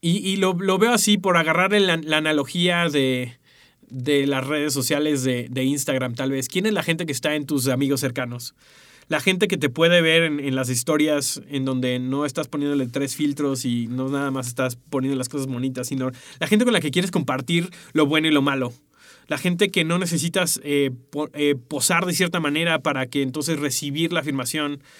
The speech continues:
que necesitas. La gente que te va a mandar el mensaje y te va a decir, "Oye, todo está bien, necesitas verme, o sea, nos vemos, platicamos, ¿qué necesitas?". Esa es la gente con la que primeramente yo necesito estar compartiendo mi vida y siendo vulnerable para recibir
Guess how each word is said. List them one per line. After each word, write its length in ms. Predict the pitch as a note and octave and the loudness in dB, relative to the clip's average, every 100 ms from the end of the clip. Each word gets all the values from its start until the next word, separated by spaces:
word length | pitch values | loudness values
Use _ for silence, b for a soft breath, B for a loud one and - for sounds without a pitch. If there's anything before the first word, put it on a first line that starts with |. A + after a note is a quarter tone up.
| B | B
que 100 | - | -6
necesitas. 420 | C#3 A#2+ C3 D3 | -4 -2 -2 -2
La 80 | C#3+ | -2
gente 240 | B2 E3 F3 | -2 -4 -4
que 100 | E3 | -2
te 100 | D3 | 0
va 80 | |
a 20 | D3+ | 0
mandar 240 | D3+ D3 | 0 0
el 80 | C#3+ | 0
mensaje 560 | C3+ B2 C#3+ C#3+ D3 C#3+ B B B | -2 -2 -4 -2 -4 -6 B B B
y 60 | |
te 100 | C3 | -4
va 40 | D3 | -2
a 20 | |
decir, 200 | D3 D#3 | 0 0
"Oye, 180 | D#3 D3 | 2 0
todo 220 | F3+ F3 | 0 -2
está 180 | E3+ E3 | -2 -2
bien, 340 | E3 F3 F3 | 0 -2 -4
necesitas 560 | D#3+ D3 C3 C3+ D#3 D#3+ | -6 -4 -4 -4 -4 -2
verme, 500 | D3+ D#3 D3+ D#3+ D#3 B B | 0 -2 -2 -4 -6 B B
o 80 | D3+ | -4
sea, 160 | D3+ C#3 | -2 0
nos 240 | C#3+ B2+ | 0 2
vemos, 460 | D#3+ E3 E3 D#3 - | 2 2 2 -2 -2
platicamos, 720 | D3+ B2+ B2 D#3 D#3 D3+ C#3 | -4 -4 -2 0 0 -2 -2
¿qué 120 | E3+ | -2
necesitas?". 760 | E3 E3 A#2+ D3 C#3 B2 - - B B B | -2 -2 -4 -6 -6 -6 -10 -12 B B B
Esa 140 | F3 G#3+ | 0 4
es 60 | |
la 100 | G3 | 4
gente 280 | - F3 F3 | 4 0 2
con 120 | E3+ | 0
la 120 | D3+ | -2
que 180 | C#3 C#3+ | 2 0
primeramente 840 | B2+ D3 D3+ F3+ E3+ E3 D3+ D3+ C#3 - _ | 2 0 2 2 2 -2 0 -2 -2 -8 _
yo 300 | D#3 C#3 F3 | -8 0 0
necesito 400 | F3 D#3+ D#3 D#3+ | 2 0 -2 -4
estar 220 | D3 D3+ | -4 -4
compartiendo 560 | D#3 C#3 C3 B2 D3+ D3+ | -4 -4 -4 -4 -4 0
mi 100 | C3 | 2
vida 220 | C#3+ C#3 | 2 2
y 60 | |
siendo 300 | B2+ - C#3+ | 0 -2 -2
vulnerable 500 | C#3+ C3+ B2+ B2+ C#3 | -2 -2 -2 -2 -2
para 200 | C3 C3 | -4 -4
recibir 640 | B2+ B2+ C#3+ C#3 E3+ A3+ | -4 -4 -4 -2 0 0